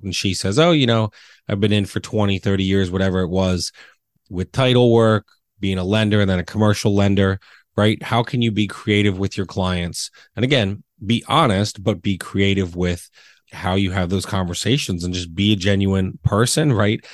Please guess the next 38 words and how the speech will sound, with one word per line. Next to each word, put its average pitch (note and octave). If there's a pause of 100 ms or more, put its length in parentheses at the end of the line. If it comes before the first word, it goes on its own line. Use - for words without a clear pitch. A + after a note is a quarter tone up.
(200)
And G2
I G#2
laugh F#2+
about F#2
the F#2
Snickers G2
bar F#2
melting F#2+
in F#2
the F#2
mail, F2+ (320)
but B2
just, -
you C3
know, C3
being A#2
willing A#2
to -
do G2+
stuff -
like E2+
that, E2+ (100)
not A2
worrying G#2
about F#2+
the -
comments F#2 (300)
that G2
you're F#2
gonna F2+
get, E2
right? G2
The -
comments G2
at -
Starbucks, G2 (240)
you F#2+
know, F2+